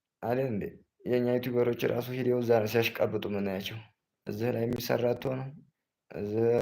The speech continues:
ጓደኛ ጠፍቶ ነው አብሮ የሚሰራ። ስለዚህ መብታቸው ነው፣ ይቀጥሉ። ግን በራስ ላይ ብዙ ባህል፣ እ፣ አካባቢዎችን፣ ምኖችን፣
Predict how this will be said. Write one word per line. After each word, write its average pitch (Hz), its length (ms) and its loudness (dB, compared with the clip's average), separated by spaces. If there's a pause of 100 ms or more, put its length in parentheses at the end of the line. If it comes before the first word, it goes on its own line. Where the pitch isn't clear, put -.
(300)
ጓደኛ 110 380 2 (100)
ጠፍቶ - 280 -2
ነው 117 120 2
አብሮ 113 160 0
የሚሰራ። 120 360 0 (1200)
ስለዚህ 113 440 2 (1800)
መብታቸው 180 460 6
ነው፣ 196 120 4
ይቀጥሉ። - 440 0
ግን 147 180 2 (1120)
በራስ 110 340 6
ላይ 113 200 6
ብዙ 110 200 0 (160)
ባህል፣ 110 300 4 (720)
እ፣ 101 120 2 (1040)
አካባቢዎችን፣ 110 680 2
ምኖችን፣ 110 460 -2